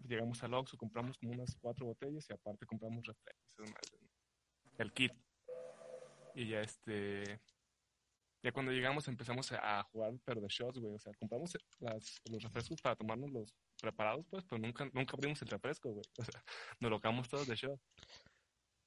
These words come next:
No, güey, pues acá bien mal, güey. Como por eso de las cuatro de la maña-, de la mañana yo desperté, güey. No supe ni a qué horas me dormí. O sea, yo desperté.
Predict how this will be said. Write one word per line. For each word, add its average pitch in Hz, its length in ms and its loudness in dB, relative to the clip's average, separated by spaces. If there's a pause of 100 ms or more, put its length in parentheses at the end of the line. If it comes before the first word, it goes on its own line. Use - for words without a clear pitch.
(340)
No, 117 240 4
güey, 104 120 0
pues - 160 -10
acá 98 180 0
bien 98 200 2
mal, - 240 -2
güey. - 140 -16 (120)
Como 98 260 -6
por 101 160 -2
eso 104 160 -2
de 113 60 2
las 101 140 -6
cuatro 113 220 -6
de 110 80 2
la 101 80 0
maña-, 98 260 0
de 101 200 -2
la 101 60 2
mañana 101 300 0
yo 120 120 8
desperté, 120 400 2
güey. 107 180 2
No 107 100 0
supe 123 220 -8
ni 110 60 -2
a - 20 -8
qué 117 100 -4
horas 120 120 0
me 107 60 -2
dormí. 101 280 -4 (1120)
O - 20 -10
sea, 104 100 -4
yo 110 60 6
desperté. - 540 8